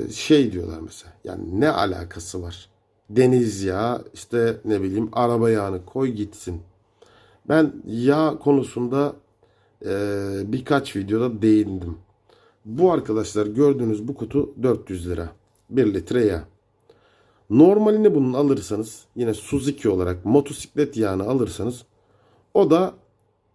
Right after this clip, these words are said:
incelememe göre işte üç yüz altmış liraya var, üç yüz yirmi liraya var. İşte, e, onun gibi yani iki yüz altmış liraya var. Şimdi aradaki farklara bakarsak hadi bunun en ucuzunu bulduğunuzu düşünün.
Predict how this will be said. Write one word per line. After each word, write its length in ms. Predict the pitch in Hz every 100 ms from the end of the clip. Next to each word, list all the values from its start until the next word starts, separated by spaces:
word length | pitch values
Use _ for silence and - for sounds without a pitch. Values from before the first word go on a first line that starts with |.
| _ _ -
incelememe 680 | 196 165 185 190 190 190
göre 400 | 135 104 127 151
işte 420 | - 135 147 151 139
üç 400 | - 156 - 151
yüz 120 | 151
altmış 520 | 147 - 143 - 95
liraya 600 | 92 90 92 101 101 92
var, 400 | 92 101 104 - _ _ _ _ _ _ -
üç 280 | - - 147
yüz 200 | 127 139
yirmi 280 | 147 139
liraya 360 | 107 92 87 85
var. 360 | 104 117 - _ _ _
İşte, 200 | - - - - - - 110 -
e, 80 | 113 113 107
onun 460 | 107 180 180 123
gibi 220 | 101 95 104
yani 340 | 104 98 -
iki 220 | 143 -
yüz 140 | 165 147
altmış 440 | - - 110 -
liraya 220 | 90 -
var. 100 | - -
Şimdi 220 | 151 -
aradaki 440 | 165 160 160 165 156
farklara 480 | 156 147 147 147
bakarsak 480 | 151 147 110 - 113 - _ _ _ _ _ _
hadi 260 | 156 165 175
bunun 200 | 185 190
en 100 | 196
ucuzunu 480 | 165 160 156 175
bulduğunuzu 520 | 165 170 170 170 156 131
düşünün. 440 | - 101 117